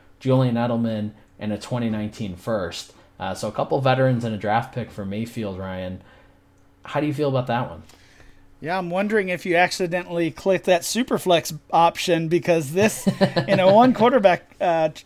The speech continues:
Speaker 2: league, this looks way off for me. Um, I would not give a first round rookie pick for very many quarterbacks in the league right now.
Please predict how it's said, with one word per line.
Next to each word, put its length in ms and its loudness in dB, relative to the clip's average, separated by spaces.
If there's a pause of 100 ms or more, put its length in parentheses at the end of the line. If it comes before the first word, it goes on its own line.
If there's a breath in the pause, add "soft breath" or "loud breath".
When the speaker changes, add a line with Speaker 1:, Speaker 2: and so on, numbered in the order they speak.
(140)
Speaker 2:
league, 480 2
this 320 -2
looks 320 -4 (500)
way 340 6
off 300 6
for 120 -4
me. 420 -4
Um, 540 -2 (1040 loud breath)
I 200 4
would 180 2
not 240 0
give 200 -2
a 60 -2
first 300 0
round 420 -2
rookie 360 -6
pick 260 -4
for 320 -4
very 320 0
many 320 -4
quarterbacks 560 -2
in 120 -8
the 60 -4
league 360 -4
right 200 0
now. 380 -6